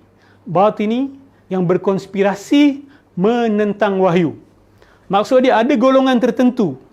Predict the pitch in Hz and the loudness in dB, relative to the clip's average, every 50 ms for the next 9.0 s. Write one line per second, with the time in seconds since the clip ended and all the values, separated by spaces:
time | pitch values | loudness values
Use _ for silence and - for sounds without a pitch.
0 | _ _ _ _ _ _ - 185 202 226 226 220 208 185 175 202 247 277 277 294 | _ _ _ _ _ _ -4 0 0 2 2 0 -2 -2 0 0 2 2 2 4
1 | 330 320 262 180 147 117 113 - _ _ _ _ _ _ _ _ - _ _ - | 4 2 2 0 -4 -8 -12 -18 _ _ _ _ _ _ _ _ -20 _ _ -20
2 | - - 156 202 202 - - 220 214 190 - - 240 269 277 277 - - - _ | -10 -4 -2 -2 -2 0 0 -2 0 -2 -2 0 0 0 0 0 -4 -10 -20 _
3 | _ _ _ _ _ _ - 226 233 240 233 233 - - 226 220 226 226 - - | _ _ _ _ _ _ -4 -2 -2 -2 -2 -4 -2 0 2 2 2 0 -4 -12
4 | - _ _ _ _ _ _ _ _ _ _ - 196 185 190 180 156 165 175 175 | -18 _ _ _ _ _ _ _ _ _ _ -6 -4 -2 0 0 0 -2 -4 -2
5 | - 262 240 - - - - 220 220 226 233 233 - - 185 180 208 202 190 185 | 0 -2 -2 -2 -4 -4 -2 0 0 -2 -4 -10 -10 -14 -8 -4 -2 0 0 0
6 | 190 185 185 214 247 254 233 220 196 220 202 180 - 196 196 202 208 214 185 185 | 0 0 2 2 2 2 0 0 -2 -4 -4 -4 -6 -4 -2 0 0 0 0 0
7 | 208 185 202 240 254 214 185 185 180 185 175 196 196 180 180 196 - - 202 180 | 0 0 0 0 0 0 0 0 0 -2 -2 -2 -2 0 0 0 0 0 -2 -2
8 | 180 190 180 208 214 - - - 202 165 151 - 180 - - 175 175 214 262 - | -4 -6 -6 -6 -6 -6 -4 -4 -4 -4 -4 -6 -10 -6 -4 0 0 0 0 0